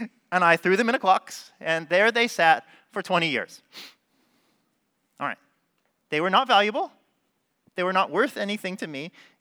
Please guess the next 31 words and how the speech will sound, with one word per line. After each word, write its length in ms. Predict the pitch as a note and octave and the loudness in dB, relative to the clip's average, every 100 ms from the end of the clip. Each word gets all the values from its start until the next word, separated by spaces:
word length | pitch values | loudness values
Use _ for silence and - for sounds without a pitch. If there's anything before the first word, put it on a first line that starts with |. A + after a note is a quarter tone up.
| - | -8
And 160 | F#3+ | -6
so, 380 | - D4+ F3 C3 - _ _ | 0 4 4 2 -8 _ _
twenty 400 | - C4 D#4+ F#4+ | -10 -2 0 0
years 300 | C#4 C#4+ F4 | 0 0 2
later, 360 | B3 A#3 C#3 A#3+ - _ _ _ _ _ - | 2 4 2 -2 -8 _ _ _ _ _ -4
I 220 | G#3+ D#4+ | -2 0
go 180 | C#4+ C#4 | 0 0
back, 420 | E3+ D3 A#3+ - - _ _ _ _ _ _ _ _ _ - | 4 4 2 -8 -20 _ _ _ _ _ _ _ _ _ -6
and 460 | F#3+ F#3+ F#3 F3 - | -2 0 0 -2 -4
I'm 440 | F3 E3+ E3 - - | -4 -4 -6 -18 -2
rummaging 440 | G#3+ C#4 C#4+ B3+ | 0 2 0 -4
through 260 | A3+ G#3 F#3+ | -4 -2 0
all 200 | F3 G3+ | 2 2
of 100 | G#3+ | 2
my 180 | F3+ E3+ | 0 0
old 360 | E3+ F#3+ F#3+ | 0 -2 -4
childhood 600 | E3+ E3 E3 E3 D#3 D3+ | -4 0 2 2 -4 -10
things. 540 | - B2+ A2+ F2+ - - _ _ _ _ _ _ _ | -10 -12 -12 -16 -20 -20 _ _ _ _ _ _ _
All 60 | C#3 | -12
right, 220 | C#3+ C3+ _ - | -10 -12 _ -4
my 120 | C3+ | -2
family's 400 | D#3 E3 E3 D#3+ | 0 -4 -4 -8
in 120 | D#3+ | -12
California, 760 | - D#3+ F#3+ - E3 D#3 D3 C3+ | -8 -4 -4 -4 -10 -8 -6 -6
and 140 | D3 | -8
so 80 | D#3 | -10
that, 180 | D3 C#3+ | -10 -4
like, 200 | C3+ C3 | -6 -2
I 60 | C#3+ | -4
have 100 | D#3 | -4
to 100 | D3+ | -6